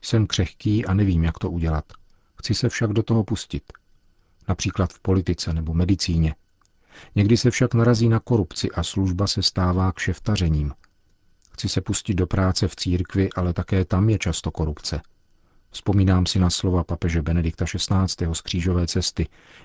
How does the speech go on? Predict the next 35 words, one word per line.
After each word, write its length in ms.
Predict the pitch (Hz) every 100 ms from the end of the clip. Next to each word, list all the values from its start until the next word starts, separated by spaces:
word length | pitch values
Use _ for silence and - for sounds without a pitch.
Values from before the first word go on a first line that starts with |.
| -
když 260 | 95 85
vybízel 500 | 98 92 101 95 104
k 140 | 98 -
odstranění 640 | - - 98 98 95 92
špíny 460 | - - 92 92 92
z 80 |
církve. 480 | - 95 90 - 71 - _ _ _
V 80 | -
církvi 420 | - 120 123 123
je 80 | 117
také 320 | 117 - 127
zkaženost. 720 | - 98 85 80 76 - - _ _ _ _ _ -
Vždycky 380 | 95 107 - -
se 160 | 92
narazí 340 | 87 87 85 87
na 100 | 90
něco, 300 | 90 - 90
co 140 | 98
naději 340 | 90 87 90
maří 440 | 82 85 87 90 87 - - -
a 80 | 92
zdá 280 | 85 - 85
se, 160 | -
že 100 | 87
dál 280 | 87 92 98
už 140 | 95 -
to 140 | 95
nejde. 360 | 90 85 78 - _ _ _ _ _ _ _ _
Avšak 300 | 92 - 107 -
pravá 380 | - 107 107 120
naděje 400 | 120 110 117 120
je 140 | 113 104
darem 400 | 95 98 107 95
božím, 420 | 92 73 71 69 _ - _ _ _ -
dárkem. 640 | 95 98 95 - 69 67